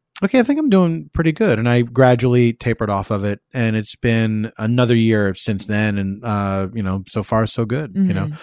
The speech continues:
Speaker 1: Like, I'm not, it, it was a, it, it was a, th-, it was definitely a thing where I had to, to keep in mind,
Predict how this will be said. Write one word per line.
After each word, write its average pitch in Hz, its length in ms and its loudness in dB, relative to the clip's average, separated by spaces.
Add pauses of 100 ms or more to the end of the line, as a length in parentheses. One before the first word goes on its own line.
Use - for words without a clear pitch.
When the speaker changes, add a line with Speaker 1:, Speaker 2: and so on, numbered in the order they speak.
(140)
Speaker 1:
Like, 147 140 6
I'm 151 120 6
not, 170 280 4 (380)
it, 175 380 -4
it 170 240 2
was 156 260 6
a, 135 340 4 (180)
it, 143 200 -6 (320)
it - 240 -4
was 151 140 4
a, 151 80 4
th-, - 240 -16 (320)
it 160 80 0
was 151 140 2
definitely 247 360 4
a 180 60 4
thing 180 280 -2
where 151 140 0
I 139 40 0
had 131 240 -2
to, 135 260 -2 (220)
to 123 280 0 (120)
keep 165 200 -4
in 160 100 0
mind, 107 460 -2